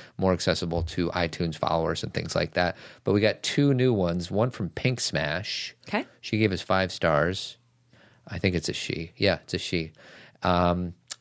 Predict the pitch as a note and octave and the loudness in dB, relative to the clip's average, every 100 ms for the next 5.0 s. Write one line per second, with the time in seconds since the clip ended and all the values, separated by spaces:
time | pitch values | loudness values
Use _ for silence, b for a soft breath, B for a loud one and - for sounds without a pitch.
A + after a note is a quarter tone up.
0 | _ - F2+ - F#2+ F2+ - - F#2 - | _ -6 -6 0 2 2 2 2 2 4
1 | F#2 F2+ - F2 F#2 E2+ E2+ G#2 - F#2+ | 2 4 2 2 4 2 2 0 -2 0
2 | G2 F#2 F#2+ G2 G#2+ G2 F#2+ F2 F#2 F2 | 2 4 4 6 6 4 2 0 -2 0
3 | F2+ G2+ G#2 G#2+ G2+ - - F#2 F2+ F2+ | 2 4 4 4 2 -2 0 2 4 4
4 | F2 - - F2+ D2 - _ - - | 2 0 2 2 2 -8 _ -12 -8